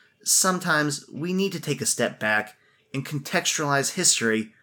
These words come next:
before we go all P C principle on it. Please advance to the next slide entitled, "Sirens of Disunion." Due to many defeats, the war was very unpopular in parts of the United States,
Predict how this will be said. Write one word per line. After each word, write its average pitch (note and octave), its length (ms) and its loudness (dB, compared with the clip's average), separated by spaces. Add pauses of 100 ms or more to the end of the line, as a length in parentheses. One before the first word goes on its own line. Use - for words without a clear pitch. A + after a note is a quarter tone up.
(280)
before F3 300 4
we D3+ 100 4
go A#2+ 260 4
all G#2 280 0
P A#2 180 -2
C G2+ 180 0
principle G2 480 -2
on F#2+ 220 -6
it. F#2+ 140 -2 (1040)
Please D3+ 260 0
advance A2+ 300 0
to G2+ 60 -4
the G2 80 -4
next F#2+ 220 -2
slide G2 260 0
entitled, G2+ 560 -4 (380)
"Sirens G2+ 960 0
of G2+ 140 -8
Disunion." G2+ 640 -2 (1200)
Due D#3+ 240 2
to A3 140 -8
many D#3+ 220 -4
defeats, - 760 -6 (320)
the C#3+ 100 2
war D#3+ 320 0
was G3+ 160 -4
very C3+ 320 0
unpopular A2 840 -2
in C#3+ 120 -6
parts E3+ 340 -2
of D#3 120 -4
the D3 80 -2
United A2+ 320 0
States, - 600 -4